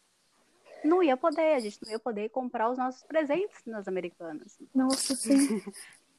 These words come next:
Speaker 1: E nem na livraria.
Speaker 2: Mas esse ano
Speaker 1: Entendeu?
Speaker 2: temos outra, outra coisa que marcou bastante, porque a Americanas parou de vender filmes, D V Ds.
Speaker 1: Exatamente.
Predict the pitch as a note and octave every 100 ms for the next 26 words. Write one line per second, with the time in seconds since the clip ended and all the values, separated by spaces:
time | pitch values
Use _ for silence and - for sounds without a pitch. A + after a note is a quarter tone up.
0 | _ - A#3+ C4+ C#4 C4+ C4+ B3+ A#3+ A#3
1 | A#3+ A3+ G#3+ F#3+ F3+ A3+ A3+ A3+ B3 C#4+
2 | B3+ B3 C4+ D4+ C#4+ - A3 G#3+ G#3 -
3 | C4+ C4 C4+ C4 B3+ - A#3+ B3 D4+ D#4
4 | D#4 - - A#3 A#3+ C4+ C#4 C#4+ C#4 B3+
5 | - A3+ A3+ A#3 A#3 _ - - A#3+ A#3
6 | A#3 A3+ A3+ - B3 A3 A3 B3 B3 G#3+
7 | G#3+ - A#3+ - A3+ A#3+ A#3+ B3 B3 A#3
8 | B3 D4 C#4 C4+ C4 C4+ B3+ C#4 - D4
9 | B3+ A#3 - - _ _ _ _ _ _
10 | _ _ - B3 C4 D4 C#4+ B3+ B3+ -
11 | - - - - F#3 F3+ E3+ G3 G#3+ A3
12 | F#3+